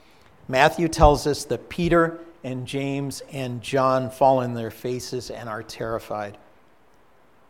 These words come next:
just like Ezekiel was, or Daniel in the presence of God.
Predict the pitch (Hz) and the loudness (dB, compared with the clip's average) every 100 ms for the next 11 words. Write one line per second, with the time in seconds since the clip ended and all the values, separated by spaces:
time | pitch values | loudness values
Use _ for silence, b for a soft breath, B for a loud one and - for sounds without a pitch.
0 | _ - 156 160 147 151 - 151 151 156 | _ -4 2 4 4 0 -4 -6 -6 -6
1 | 131 113 110 101 104 - 135 127 104 127 | -4 -4 -6 -8 -10 -12 -10 -10 -8 -8
2 | 139 139 107 95 - _ _ _ - 117 | -6 -8 -10 -12 -20 _ _ _ -16 -16
3 | - 127 117 117 107 113 - 110 107 | -6 -6 -6 -10 -12 -12 -8 -6 -6